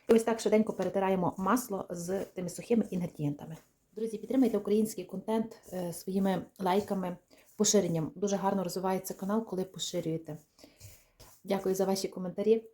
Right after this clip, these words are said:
Дуже приємно їх читати. Ось подивіться, перетерла.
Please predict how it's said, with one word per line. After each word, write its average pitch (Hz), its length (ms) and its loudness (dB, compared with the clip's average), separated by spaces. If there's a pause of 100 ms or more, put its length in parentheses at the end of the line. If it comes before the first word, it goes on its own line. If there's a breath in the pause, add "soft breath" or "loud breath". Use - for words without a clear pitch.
(180)
Дуже 202 300 0
приємно 180 400 -4
їх 170 320 -6
читати. 147 420 -8 (1160)
Ось 202 120 -10
подивіться, 175 400 -8
перетерла. 233 580 2